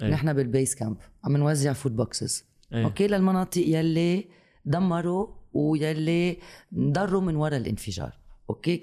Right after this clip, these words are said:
Speaker 2: حكينا كتير بمنوخايل، بالجميزة، بالكارنتينا، بالجعيتاوي، بالنبعة، برش حمود شوي.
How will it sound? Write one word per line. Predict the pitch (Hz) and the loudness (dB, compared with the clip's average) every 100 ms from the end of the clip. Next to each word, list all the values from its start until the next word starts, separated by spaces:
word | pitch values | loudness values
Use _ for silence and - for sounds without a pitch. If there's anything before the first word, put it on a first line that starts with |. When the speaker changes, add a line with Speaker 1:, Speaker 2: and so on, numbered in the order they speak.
| - | -8
Speaker 2:
حكينا | - 156 135 | -4 0 0
كتير | 120 - 160 | -2 0 0
بمنوخايل، | 139 117 110 - 139 151 147 | 0 -2 -2 0 0 0 0
بالجميزة، | 123 107 113 120 147 143 | -2 -2 0 0 0 -2
بالكارنتينا، | 135 120 120 117 113 - 147 147 147 - - - - | -2 -2 0 0 -2 2 2 2 0 -4 -20 -8 -2
بالجعيتاوي، | 117 117 131 156 160 143 | 0 0 0 2 2 2
بالنبعة، | 127 127 147 139 139 143 | 0 0 0 0 0 0
برش | 147 135 - | 0 -2 -2
حمود | 139 139 151 151 | 0 2 2 0
شوي. | - 123 | -2 -2